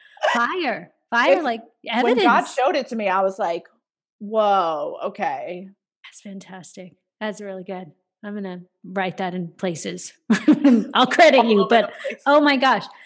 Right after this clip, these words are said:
Speaker 1: Well, and, but then see, and there's a whole, when we talk about that, there's a whole nother side of people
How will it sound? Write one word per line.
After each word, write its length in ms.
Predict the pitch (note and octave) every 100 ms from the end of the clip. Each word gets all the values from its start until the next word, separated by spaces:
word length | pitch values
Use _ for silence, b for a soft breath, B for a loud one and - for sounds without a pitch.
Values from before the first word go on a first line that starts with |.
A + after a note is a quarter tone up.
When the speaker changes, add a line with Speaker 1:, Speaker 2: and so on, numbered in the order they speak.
| B B
Speaker 1:
Well, 180 | E4 F4+
and, 420 | D#4 F4 E4+ E4
but 160 | E4 E4+
then 140 | E4+ C#4+
see, 320 | D#4+ D4+ A#3+
and 140 | C4+ B3+
there's 160 | C#4
a 40 | C4
whole, 260 | - C#4+ A#3
when 140 | A#3+
we 100 | A3+
talk 220 | A3+ C4+
about 220 | C#4+ B3+ C4
that, 260 | A#3+ G#3 - b b -
there's 140 | A3
a 60 | A3+
whole 320 | G3+ C4 D4
nother 280 | D4 B3 A#3+
side 400 | - B3 A#3 A#3
of 140 | -
people 600 | - A#3+ A#3 G#3 G3+ G3